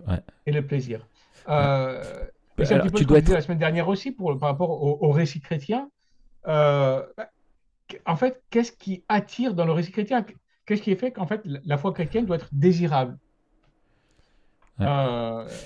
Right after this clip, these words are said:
Speaker 1: Et c'est ça. Tu as lu, euh, j'imagine, enfin, euh, tu connais, euh, James K. Smith ?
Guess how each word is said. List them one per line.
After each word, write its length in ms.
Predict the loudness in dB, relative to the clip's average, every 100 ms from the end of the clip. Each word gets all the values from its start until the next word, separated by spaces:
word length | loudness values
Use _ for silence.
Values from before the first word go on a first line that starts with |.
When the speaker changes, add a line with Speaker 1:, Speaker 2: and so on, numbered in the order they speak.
| -16 -4
Speaker 1:
Et 140 | -4 -4 _ _ _ _
c'est 220 | -16 -12 -8
ça. 240 | -8 -8 _ _ _ -20 -20 _ _ -20 _ -20 -6
Tu 160 | 4 6
as 40 |
lu, 260 | 6 6 6
euh, 180 | 6
j'imagine, 520 | 4 2 2 2 2 0
enfin, 320 | 2 2 4
euh, 480 | 4 2 0 -2 -6
tu 180 | -10 -4
connais, 340 | 0 2 4
euh, 160 | 4 4
James 220 | 4 2
K. 340 | 2 2 4 2
Smith ? 500 | 2 0 0 -6